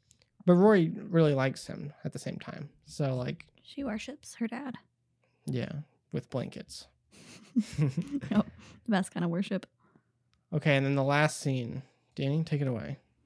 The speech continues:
Speaker 2: Lorelai painted the entire place by her horse
Speaker 1: <laughs> Horse.
Speaker 2: <laughs> herself.
Speaker 1: <laughs>
Speaker 2: Which I
Speaker 1: It
Speaker 2: like
Speaker 1: looks
Speaker 2: the
Speaker 1: the same.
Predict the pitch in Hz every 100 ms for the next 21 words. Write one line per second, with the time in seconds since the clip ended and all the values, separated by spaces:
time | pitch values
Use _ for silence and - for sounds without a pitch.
0 | - - _ _ - 254 269 254 247 247
1 | 247 254 254 262 233 226 226 - 240 247
2 | 247 247 214 226 233 247 247 - _ _
3 | 285 269 208 - - 196 202 226 - 214
4 | - _ _ _ _ 180 208 - 151 147
5 | 214 233 180 - - - - - 277 -
6 | - - 285 254 170 254 233 214 - 427
7 | 165 - - - 160 - - - _ _
8 | _ _ _ - 220 - - - 202 233
9 | 311 - 190 170